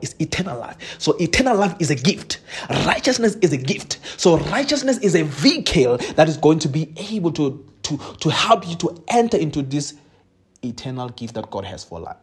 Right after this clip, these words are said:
us in Christ. Thank you, Holy Spirit. So the gift of God is eternal life in Christ Jesus our Lord. First Corinthians chapter one, verse thirty. First Corinthians chapter one,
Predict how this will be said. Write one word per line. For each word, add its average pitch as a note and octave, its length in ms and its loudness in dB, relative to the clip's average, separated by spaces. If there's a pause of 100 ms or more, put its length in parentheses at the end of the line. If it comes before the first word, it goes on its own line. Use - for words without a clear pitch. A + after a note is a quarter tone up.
(140)
us A2 200 -6
in A2 120 -16
Christ. - 500 -16 (2250)
Thank A2 240 -10
you, G2+ 80 -8
Holy F2+ 160 -10
Spirit. - 380 -18 (2250)
So A2 100 -12
the G#2+ 120 -6
gift B2+ 360 -6
of A2 180 -10
God A2+ 260 -6
is - 120 -14
eternal G#2+ 520 -12
life F#2 420 -10
in G2 120 -18
Christ F#2+ 340 -12
Jesus E2+ 280 -12
our D2+ 160 -16
Lord. D#2 320 -20 (1000)
First A#2 200 -8
Corinthians A2 380 -8
chapter G2 200 -10
one, F#2+ 300 -10
verse E2 220 -14
thirty. - 360 -18 (560)
First A2+ 200 -12
Corinthians G#2+ 440 -12
chapter F#2+ 200 -14
one, G2 240 -10